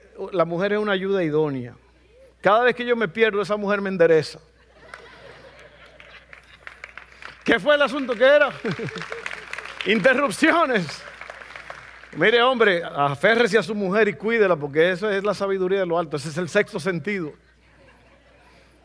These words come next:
Lo peor que a usted le puede pasar, eh, hombre, cuando su mujer le dijo, le dice, "Yo te lo dije que no. Te dije que no le prestara dinero a ese demonio, que no te lo iban a devolver". <laughs>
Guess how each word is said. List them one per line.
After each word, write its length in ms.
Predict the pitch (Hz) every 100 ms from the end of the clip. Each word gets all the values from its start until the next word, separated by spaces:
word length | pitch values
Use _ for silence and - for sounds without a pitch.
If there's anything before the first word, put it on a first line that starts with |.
| -
Lo 220 | 156 214
peor 400 | 170 262 311 359
que 60 | 294
a 60 | 294
usted 160 | 311
le 80 | 294
puede 180 | 285 269
pasar, 340 | 262 254 262
eh, 60 | 254
hombre, 380 | 254 247 240 214
cuando 200 | 208 180
su 120 | 202
mujer 220 | 202 214
le 100 | 220
dijo, 240 | 226 226 - - - _
le 140 | 151 175
dice, 300 | 202 190 151
"Yo 260 | 131 190 175
te 100 | 277
lo 200 | 302 302
dije 420 | 403 359 190 175
que 160 | 165 156
no. 480 | 143 151 180 - - - - - - _ - - _ _ _ _ -
Te 160 | 175 185
dije 260 | 233 269
que 140 | 240 214
no 80 |
le 120 | 220 214
prestara 460 | 165 202 208 208
dinero 320 | 214 214 220
a 60 | 214
ese 200 | - 202
demonio, 480 | 208 214 254 233 180
que 80 | 160
no 120 | 165
te 100 | 180
lo 80 | 185
iban 160 | 185
a 80 | 196
devolver". 400 | 208 214 220 165
<laughs> 1000 | 202 226 180 120 135 110 131 110 147